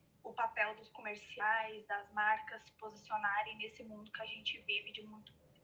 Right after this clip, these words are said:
de muita intolerância e muito preconceito. Eu gosto de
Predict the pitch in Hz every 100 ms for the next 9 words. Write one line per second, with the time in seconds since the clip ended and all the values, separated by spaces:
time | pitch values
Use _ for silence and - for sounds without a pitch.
0 | - - 240 - 294 330 285 285 220 208
1 | - 233 226 - 254 247 247 240 - 185
2 | 202 - - - - - - 233 214 226
3 | - 233